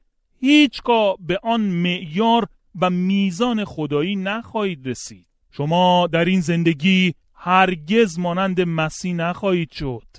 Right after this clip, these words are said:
مسیح تنها کسی است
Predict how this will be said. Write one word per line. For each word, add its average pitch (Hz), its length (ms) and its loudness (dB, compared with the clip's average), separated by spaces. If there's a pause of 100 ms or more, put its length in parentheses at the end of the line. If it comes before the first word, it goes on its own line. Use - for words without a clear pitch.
(440)
مسیح 214 580 4 (280)
تنها 185 440 0
کسی 220 500 -2
است 202 340 2